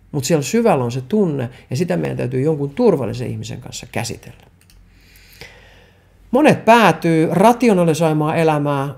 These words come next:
eli elämään sen vasemman aivopuoliskon avulla jatkavua, ja meillä on jatkuva ratkaisu ja pakkomielteisten ajatuksien täyttämä elämä.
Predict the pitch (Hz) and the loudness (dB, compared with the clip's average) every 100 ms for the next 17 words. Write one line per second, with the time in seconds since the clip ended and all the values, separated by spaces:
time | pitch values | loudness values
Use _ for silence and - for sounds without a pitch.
0 | - 139 135 139 180 175 160 143 135 131 | -8 -2 -2 0 0 2 2 0 -2 0
1 | 160 175 170 139 135 135 123 127 120 117 | 0 2 0 0 0 0 -2 -2 -4 -4
2 | 120 139 135 131 120 131 190 190 143 139 | -8 -6 -4 -2 -2 0 -2 -2 -6 -4
3 | - - 143 147 185 185 180 175 240 262 | -6 -6 -6 -4 -2 0 0 0 0 0
4 | - 165 147 139 160 165 - 127 127 123 | -4 -4 -2 2 2 0 -4 -8 -4 -6
5 | 123 156 156 123 117 107 113 - 113 123 | -2 -4 -4 -6 -6 -6 -8 -10 -10 -6
6 | 120 110 113 - 101 98 98 - - 71 | -6 -6 -10 -10 -10 -8 -8 -10 -12 -10
7 | 65 123 | -12 -14